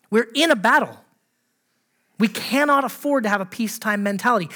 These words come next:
As Christians, we, we don't have a peacetime mentality in which we say, "We'll just go with the flow." We have an enemy, we have a battle,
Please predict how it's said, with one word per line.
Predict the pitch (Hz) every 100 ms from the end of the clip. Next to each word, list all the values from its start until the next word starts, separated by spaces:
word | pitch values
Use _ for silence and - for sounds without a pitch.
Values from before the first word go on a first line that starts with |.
| -
As | 196 190
Christians, | - 285 - 180 139
we, | 208 208 190 -
we | 214 214
don't | 175 247 220
have | 226
a | 208
peacetime | - 247 - 226 208
mentality | 196 185 233 208
in |
which | 196 185
we | 196
say, | - 202 185 - -
"We'll | 220
just | 226 -
go | 214
with | 202
the | 185
flow." | - 269 151 113 _ _ _ _ _ _ _ _ _ _
We | 175
have | 165 180 226
an | 247
enemy, | 214 202 196
we |
have | 185 160 214
a |
battle, | 208 175 143 139